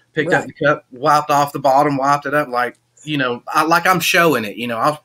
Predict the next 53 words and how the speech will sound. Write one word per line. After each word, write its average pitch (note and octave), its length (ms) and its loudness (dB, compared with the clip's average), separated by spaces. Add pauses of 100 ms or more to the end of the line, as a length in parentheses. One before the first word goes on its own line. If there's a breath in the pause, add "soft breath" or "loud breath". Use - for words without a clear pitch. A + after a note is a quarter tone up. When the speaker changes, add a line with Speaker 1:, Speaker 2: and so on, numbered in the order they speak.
Speaker 1:
I'll C#3 120 0
show C3+ 180 -2
you. A#2+ 120 0
You're B2+ 120 4
Speaker 2:
Right. C3 100 -4 (160)
Speaker 1:
gonna B2+ 120 -4
move B2+ 200 -2
now." D3 320 2 (340)
Speaker 2:
<laughs> - 400 -10
Speaker 1:
Moved E3+ 300 2
again. D3+ 340 0
I'm B2 100 -2
like, A#2 300 -4
"Okay, D3+ 480 0
now D#3 220 0
I'm D#3+ 80 0
starting C3+ 360 -2
to B2+ 60 -12
get C3 80 -2
a B2+ 40 -4
little," B2+ 160 0
I'm A#2+ 60 -4
like, A2+ 160 -6
"Okay, B2+ 440 -2
this C#3 200 -4
is, A#2 280 -12
this C#3+ 180 -10
is B2 100 -16
weird." C#3 320 0
So B2+ 140 -8
then C#3 140 -2
I'm C3 120 -4
like, A2+ 200 -4 (340 loud breath)
"Well, B2 80 -10
maybe," D#3 480 2
you C#3+ 120 -8
didn't, C#3+ 180 -8 (200)
my C#3 180 -2
brain F3 400 4
is C3+ 80 -6
trying C#3 180 0
to C3 80 -6
process. D#3+ 420 -4
I'm B2 120 -6
like, A2+ 100 -8
"Maybe A#2+ 160 -6
it's A2+ 100 -10
the A#2 120 -12
angle G#2 240 -8
of G2 40 -18
the - 60 -20
table. D#3 500 0
Maybe, A#2 480 -6